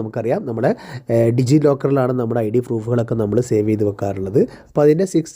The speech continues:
ഡിജിറ്റ് ഇവിടെ അടിച്ചു കൊടുക്കാം. മറന്നു പോയിട്ടുള്ളവരാണെങ്കിൽ ഇവിടെ താഴെ ആയിക്കൊണ്ട് Forget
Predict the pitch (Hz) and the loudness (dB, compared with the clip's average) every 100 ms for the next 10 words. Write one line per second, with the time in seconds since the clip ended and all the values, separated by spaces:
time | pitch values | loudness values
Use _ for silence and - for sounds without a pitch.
0 | 127 127 135 143 135 120 131 113 131 131 | -6 -4 -2 0 0 -2 -2 -2 -2 -2
1 | 113 110 135 127 123 123 120 120 117 117 | -2 0 0 2 0 0 0 0 0 -2
2 | 123 123 110 117 117 113 117 117 110 110 | -4 -4 -4 -4 -2 0 2 2 2 0
3 | 151 - 113 110 123 | 0 0 -2 0 -4